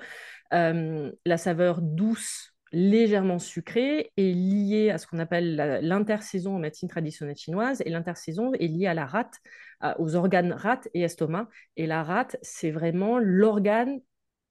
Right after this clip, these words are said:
comment dire, le, le, c'est le, le graal de l'ancrage, en fait. Donc, euh, donc oui, ça me semble totalement logique qu'on ait besoin finalement de cette,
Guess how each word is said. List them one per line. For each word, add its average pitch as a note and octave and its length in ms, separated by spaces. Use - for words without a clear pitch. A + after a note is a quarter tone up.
comment E3+ 160
dire, D#3 200
le, B2+ 280
le, F#2+ 260
c'est - 200
le, D3+ 260
le D#3 140
graal A3+ 480
de E3+ 180
l'ancrage, G#3+ 580
en E3+ 80
fait. - 200
Donc, E3+ 420
euh, E3 260
donc E3 360
oui, C4+ 100
ça G3+ 140
me F3 60
semble F#3 280
totalement G#3 380
logique G3+ 340
qu'on F#3+ 160
ait F3+ 80
besoin G#3+ 540
finalement G#3 480
de B3+ 100
cette, F#3 240